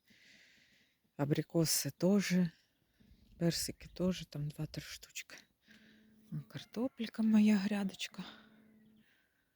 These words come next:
Там ще знизу грядочка.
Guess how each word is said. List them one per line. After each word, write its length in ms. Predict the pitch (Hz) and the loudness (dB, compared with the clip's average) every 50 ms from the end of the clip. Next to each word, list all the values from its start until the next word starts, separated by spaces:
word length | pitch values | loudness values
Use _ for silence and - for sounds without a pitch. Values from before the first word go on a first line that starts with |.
| _ _ _ _ _ _ _ _ _ _ _ _ _ _ _ _ _ _ _ _ _ _ - | _ _ _ _ _ _ _ _ _ _ _ _ _ _ _ _ _ _ _ _ _ _ -10
Там 180 | - 156 147 | -8 -8 -6
ще 160 | 147 - - 147 | -6 -6 -8 -6
знизу 520 | 147 151 160 185 226 262 269 240 - 226 | -4 -2 2 4 4 4 4 2 0 0
грядочка. 680 | 190 202 202 220 214 214 208 196 - - - - - - | 0 0 2 2 4 4 2 0 -2 -6 -8 -8 -10 -14